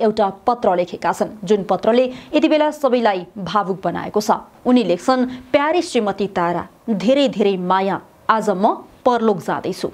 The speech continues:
सालु रमेश र उसकी श्रीमती अस्मिताले मलाई गत अप्रिलमा तिम्रै अगाडि शब्दबाटै मार्न प्रयास गरेको तिमीलाई थाहै छ। मानिसलाई मार्न हतियार चाहिँदो रहेनछ, शब्द पनि काफी हुँदो रहेछ।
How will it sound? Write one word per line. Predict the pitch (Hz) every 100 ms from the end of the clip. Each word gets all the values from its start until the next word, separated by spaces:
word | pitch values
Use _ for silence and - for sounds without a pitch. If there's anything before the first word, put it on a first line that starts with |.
| - - - -
सालु | 254 285 349
रमेश | 254 240 311 370
र | 247
उसकी | - - 294
श्रीमती | 277 262 233 214 220
अस्मिताले | 220 - 247 240 147 185 339
मलाई | 269 254 262 247
गत | 214 220
अप्रिलमा | 262 214 247 247 240 240
तिम्रै | 254 339 359 381
अगाडि | 262 202 185 185 269
शब्दबाटै | - 240 214 233 262 294 302
मार्न | 196 185 185 202
प्रयास | 190 190 170 175 -
गरेको | 175 175
तिमीलाई | 277 226 202 180
थाहै | 185 180 139
छ। | 147 - - - - -
मानिसलाई | 233 262 330 359 359
मार्न | 226 214 220 233
हतियार | 247 220 202 233 226
चाहिँदो | 226 226 233 220
रहेनछ, | 196 165 165 - 170 - - -
शब्द | 202 185
पनि | 180 196 466 - -
काफी | 226 233 233
हुँदो | 202 175
रहेछ। | 151 - -